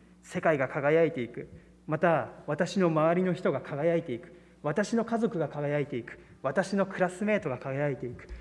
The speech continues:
私の職場の同僚が輝いていく、そのようなものであることをこう感じて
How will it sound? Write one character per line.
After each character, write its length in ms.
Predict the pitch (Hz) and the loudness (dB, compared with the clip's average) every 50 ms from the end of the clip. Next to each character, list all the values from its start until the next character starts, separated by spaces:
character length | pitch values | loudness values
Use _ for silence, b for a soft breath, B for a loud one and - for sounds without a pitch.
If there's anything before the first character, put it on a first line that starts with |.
| B B B | B B B
私 280 | 151 147 - 180 - 214 | -2 0 0 0 2 2
の 100 | 208 196 | 2 2
職 280 | - 185 151 - 208 | 2 2 4 6 6
場 100 | 202 208 | 6 6
の 120 | 208 208 170 | 4 4 4
同 200 | 165 202 196 190 | 6 6 6 6
僚 160 | 214 220 220 | 6 6 6
が 100 | 220 214 | 4 2
輝 360 | 220 202 185 190 196 202 208 | 0 -2 -2 0 2 2 2
い 60 | 185 | 0
て 120 | - 143 120 | 0 -2 -4
い 80 | 107 | -4
く、 240 | - - 113 - B B B B B B | -4 -8 -8 -10 B B B B B B
そ 120 | - - 165 | -8 0 4
の 60 | 165 | 6
よ 100 | 170 165 | 6 6
う 20 | |
な 320 | 147 151 156 160 143 - 139 | 6 8 6 6 6 4 0
も 80 | 135 143 | 0 2
の 100 | 156 139 | 2 2
で 80 | 123 120 | 2 0
あ 40 | |
る 80 | 120 120 | -2 -4
こ 120 | - 117 | -6 -6
と 180 | - - 113 104 | -2 -2 -2 -2
を 40 | 107 | -2
こ 360 | - - 120 110 107 107 104 | -4 -4 -2 -2 -2 -2 -6
う 40 | - | -6
感 140 | - 147 143 | -4 -4 -4
じ 120 | 131 127 | -4 -2
て 280 | - 139 120 - - - | 0 0 0 0 0 -6